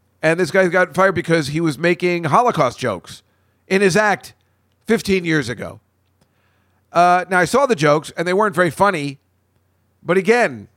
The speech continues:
you know, when you're a comic fifteen, twenty years, you're getting fired for that? Well, <laughs> I guess, we, you know, that's a, I guess the risk you take if you're Japanese and you're making Holocaust jokes. You know, uh, maybe this guy doesn't get it. It,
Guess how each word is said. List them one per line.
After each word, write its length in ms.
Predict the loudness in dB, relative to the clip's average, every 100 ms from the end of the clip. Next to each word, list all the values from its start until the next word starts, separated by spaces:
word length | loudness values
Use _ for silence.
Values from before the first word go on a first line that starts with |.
| _
you 100 | -8
know, 200 | -2 -2
when 260 | -2 -4 -4
you're 180 | 0 0
a 40 |
comic 400 | 2 2 2 0
fifteen, 400 | 0 -2 -2 -6
twenty 260 | -4 -2 0
years, 240 | 2 2
you're 160 | 2 -2
getting 200 | 0 -2
fired 420 | 0 2 2 0
for 100 | 0
that? 240 | 2 2 4
Well, 240 | 2 2 -4
<laughs> 40 |
I 160 | -8 -6
guess, 200 | -4 -4
we, 160 | -6
you 100 | -4
know, 220 | 0 0 0
that's 280 | -2 -2
a, 220 | -4 -4 -6 _ -20 -20 -20 -20 _ -4
I 60 |
guess 140 | -2 2
the 100 | 2
risk 240 | 2 0
you 80 | 0
take 220 | 0 0
if 80 | -2
you're 100 | -2
Japanese 480 | 2 2 2 -2 -2
and 40 |
you're 60 | -2
making 240 | -2 0
Holocaust 540 | 0 2 0 -2 -4
jokes. 260 | -2 -4 -2
You 80 | 0
know, 300 | 2 0 -2 _ _ _ -2
uh, 360 | 0 2 0 -2 _ _ _
maybe 240 | 0 2
this 160 | 0 -2
guy 180 | 0 0
doesn't 280 | 0 -2
get 200 | -2 0
it. 200 | 0 -4 -10
It, 140 | -12